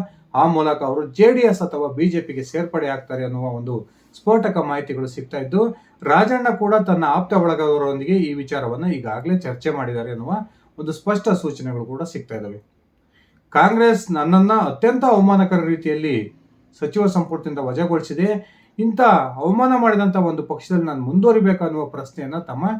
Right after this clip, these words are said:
ಬೆಂಬಲ-, ಬೆಂಬಲಿಗರ ಮುಂದೆ ರಾಜಣ್ಣನವರು ಇಟ್ಟಿದ್ದಾರೆ ಅನ್ನುವ ಮಾತುಗಳು ಕೇಳಿ ಬರ್ತಾ ಇದ್ದಾವೆ.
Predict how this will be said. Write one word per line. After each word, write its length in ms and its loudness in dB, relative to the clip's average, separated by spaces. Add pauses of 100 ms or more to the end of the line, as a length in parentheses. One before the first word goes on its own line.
(540)
ಬೆಂಬಲ-, 600 4
ಬೆಂಬಲಿಗರ 480 4
ಮುಂದೆ 320 -4
ರಾಜಣ್ಣನವರು 580 -4
ಇಟ್ಟಿದ್ದಾರೆ 400 0
ಅನ್ನುವ 300 -4
ಮಾತುಗಳು 480 -6
ಕೇಳಿ 260 -6
ಬರ್ತಾ 220 -10
ಇದ್ದಾವೆ. 320 -18